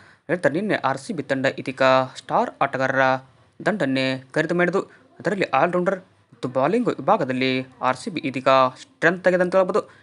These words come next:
ಇನ್ನು ಹೇಗಿದೆ ಆರ್ ಸಿ ಬಿಯ ಫುಲ್ ಸ್ಕ್ವಾಡ್ ನೋಡೋದಾದ್ರೆ ನೋಡ್ಬೋದು.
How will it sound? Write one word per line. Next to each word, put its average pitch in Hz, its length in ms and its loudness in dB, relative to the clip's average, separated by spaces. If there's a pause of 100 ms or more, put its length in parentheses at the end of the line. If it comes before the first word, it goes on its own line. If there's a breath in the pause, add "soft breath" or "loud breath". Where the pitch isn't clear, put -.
(160 soft breath)
ಇನ್ನು 123 120 -8 (100)
ಹೇಗಿದೆ 196 320 0 (120)
ಆರ್ 135 140 -2
ಸಿ 233 160 -6
ಬಿಯ 135 140 2 (480)
ಫುಲ್ 226 180 0 (100)
ಸ್ಕ್ವಾಡ್ 196 320 4 (240)
ನೋಡೋದಾದ್ರೆ 135 360 2 (560)
ನೋಡ್ಬೋದು. 185 360 2